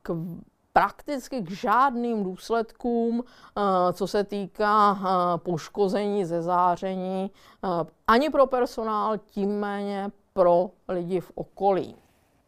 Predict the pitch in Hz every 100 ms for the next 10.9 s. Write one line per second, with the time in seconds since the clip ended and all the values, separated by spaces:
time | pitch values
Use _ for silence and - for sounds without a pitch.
0 | _ _ - - - - - _ - 185
1 | 180 175 220 254 339 349 349 359 381 339
2 | 294 294 220 262 320 349 311 226 185 190
3 | 214 247 285 302 302 311 330 311 294 -
4 | 247 233 240 262 - 208 220 247 254 320
5 | 302 269 - - - 220 254 320 302 302
6 | 262 233 233 233 247 247 247 226 - 214
7 | 220 226 240 254 247 190 202 208 - -
8 | 220 220 202 - 202 - 202 202 180 180
9 | 175 - 196 190 190 185 175 180 185 -
10 | 175 170 185 175 185 190 185 190 196